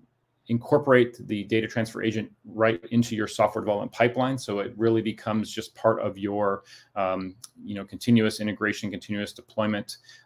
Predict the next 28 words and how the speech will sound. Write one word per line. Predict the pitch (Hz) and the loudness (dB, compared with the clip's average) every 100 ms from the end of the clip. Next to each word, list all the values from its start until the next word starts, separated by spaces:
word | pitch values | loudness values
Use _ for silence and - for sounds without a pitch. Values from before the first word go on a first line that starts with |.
| - | -8
uh, | |
capability | - 117 101 101 101 | -2 -2 -2 -2 0
of | 95 | -2
your | 92 | -2
pipeline. | - 113 120 117 117 120 - - - - | 0 2 2 2 2 0 -4 -18 -20 -6
Uh, | - 98 98 - | 2 4 4 0
you | 110 107 | -4 -2
can | 110 | 4
also | 110 113 | 4 4
do, | 117 110 110 107 107 | 4 6 6 4 0
uh, | 95 | -2
one-off | 95 110 110 107 | 0 2 2 2
transfers | - 113 113 117 117 | 0 0 2 0 0
where | 104 101 101 - | 0 2 2 0
a, | 98 98 98 98 | -4 -4 -4 -6
um, | - 95 95 95 95 - | -8 -8 -8 -8 -14 -12
a | 98 | -6
user | 95 123 113 123 117 113 | 6 6 8 8 6 4
on | 107 101 98 95 | -2 -2 -4 2
one | 113 | 4
end | 127 127 135 131 - _ | 4 4 2 -2 -14 _
reaches | 101 117 117 120 - | 2 4 4 0 0
out | 107 117 117 - | 2 2 2 -8
to, | - - 110 107 107 104 98 | -8 -2 0 2 0 -4 -6
um, | 98 98 101 101 _ _ _ | -6 -6 -8 -12 _ _ _
uh, | 98 92 | -10 -10
Skyward, | - - - 110 117 120 120 120 - | -10 -4 6 6 8 6 2 0 -10
um, | 104 101 101 | -8 -6 -6